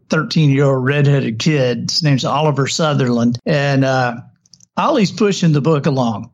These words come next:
'cause, you know, every-, everybody likes this kid, but everybody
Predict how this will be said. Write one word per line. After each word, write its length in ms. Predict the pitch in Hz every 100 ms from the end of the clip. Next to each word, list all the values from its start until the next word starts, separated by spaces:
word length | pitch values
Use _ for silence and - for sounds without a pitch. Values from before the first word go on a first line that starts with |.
| _
'cause, 220 | 170 156
you 60 |
know, 160 | 190 208
every-, 340 | 196 247 -
everybody 380 | 214 277 320 247
likes 400 | 214 202 208 -
this 180 | 233 185
kid, 560 | - 180 165 139 127 - - _ _ _ _
but 200 | 165 190
everybody 600 | 220 302 233 254 185 143